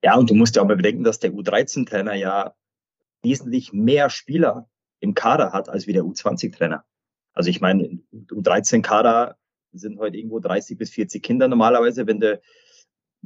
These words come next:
weil viele haben auch zwei Mannschaften gemeldet. Das heißt, ein Trainer trainiert dreißig bis vierzig Kinder und zwei Mannschaften am Wochenende. Also er hat eigentlich doppelt so viel Arbeit, sage ich jetzt mal, wie, wie ein anderer.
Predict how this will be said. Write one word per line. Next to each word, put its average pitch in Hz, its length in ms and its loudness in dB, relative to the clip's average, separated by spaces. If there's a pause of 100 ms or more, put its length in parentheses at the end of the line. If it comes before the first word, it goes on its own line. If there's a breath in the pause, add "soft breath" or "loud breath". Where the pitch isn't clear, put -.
(100)
weil 101 220 -2
viele 120 320 2
haben 117 120 0
auch 107 120 -2
zwei - 240 -2
Mannschaften 143 420 -2
gemeldet. 90 380 -4
Das 80 120 -14
heißt, 101 220 -4
ein 135 220 -2
Trainer 117 560 0 (640)
trainiert 117 400 0
dreißig 110 380 0
bis 117 140 -4
vierzig 107 340 -4
Kinder 113 460 0 (300)
und 117 340 2
zwei 101 320 0
Mannschaften 104 540 -2
am 90 100 2
Wochenende. 101 560 0 (540)
Also 90 240 2 (160)
er 92 160 -4
hat 117 140 -2
eigentlich 101 160 -4
doppelt - 280 0
so 101 140 -8
viel - 160 -8
Arbeit, 80 320 -2
sage 85 180 -2
ich 85 80 -4
jetzt 90 160 -6
mal, 87 160 -2
wie, 156 240 -6
wie 87 100 -4
ein 80 60 -4
anderer. 87 420 2